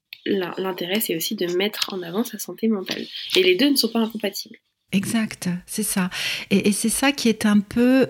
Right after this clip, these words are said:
Speaker 2: euh, un jeu d'équilibriste, enfin, je sais pas, cela dit, euh,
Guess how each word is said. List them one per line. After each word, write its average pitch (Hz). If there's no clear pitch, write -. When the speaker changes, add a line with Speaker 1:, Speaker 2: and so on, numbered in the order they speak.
Speaker 2:
euh, 185
un 196
jeu 220
d'équilibriste, 226
enfin, 214
je 208
sais 202
pas, 190
cela 190
dit, 190
euh, 175